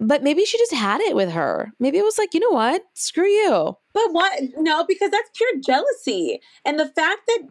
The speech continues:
Speaker 2: Izzy even liked her is what pissed her off. And so she let it out
Speaker 1: I don't
Speaker 2: on
Speaker 1: think
Speaker 2: her.
Speaker 1: she,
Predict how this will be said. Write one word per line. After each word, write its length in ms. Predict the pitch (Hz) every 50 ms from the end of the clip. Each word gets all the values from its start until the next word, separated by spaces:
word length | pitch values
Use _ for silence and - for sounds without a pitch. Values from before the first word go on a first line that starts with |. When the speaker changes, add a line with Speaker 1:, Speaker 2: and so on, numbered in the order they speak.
| _
Speaker 2:
Izzy 260 | - 277 294 277 311 339
even 320 | 339 302 294 254 285 262
liked 360 | 240 214 214 269 294 - -
her 80 | - 294
is 140 | 269 269 269
what 140 | 247 - -
pissed 280 | - 262 269 269 - -
her 140 | 320 311 311
off. 460 | 330 370 427 381 - - - - _ _ _ _ _ _ _ - _
And 180 | - 330 339 277
so 120 | 359 339
she 220 | 269 - 339 330
let 200 | 302 302 277 285
it 100 | 320 330
out 160 | 302 262 294 247
Speaker 1:
I 60 | 277
don't 120 | 339 294 262
Speaker 2:
on 20 |
Speaker 1:
think 120 | - - -
Speaker 2:
her. 40 | -
Speaker 1:
she, 120 | - -